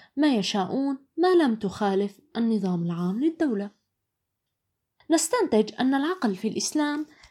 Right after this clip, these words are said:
ليس حاكما، أي لا يستمد منه الأحكام الشرعية، إلا أن المصادر العقلية التي يعتمد عليها القانون الإسلامي والتي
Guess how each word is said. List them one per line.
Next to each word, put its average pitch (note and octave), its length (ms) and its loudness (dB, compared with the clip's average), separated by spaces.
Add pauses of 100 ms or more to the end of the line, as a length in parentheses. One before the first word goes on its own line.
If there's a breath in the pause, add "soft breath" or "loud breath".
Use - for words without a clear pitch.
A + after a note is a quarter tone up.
ليس G4+ 340 4
حاكما، A#3+ 760 0 (800 soft breath)
أي C4+ 320 2 (180 soft breath)
لا F4+ 160 6
يستمد A#3+ 520 0
منه A#3+ 260 -2
الأحكام - 420 -4
الشرعية، F#3 680 -4 (520 loud breath)
إلا C4+ 180 4
أن E4+ 320 2
المصادر C4+ 600 -2
العقلية F#3 720 0 (360 loud breath)
التي D#4 380 6
يعتمد C4 420 0
عليها A3 360 -2
القانون A3 520 -2
الإسلامي G3 680 -2 (560 soft breath)
والتي A#3 680 4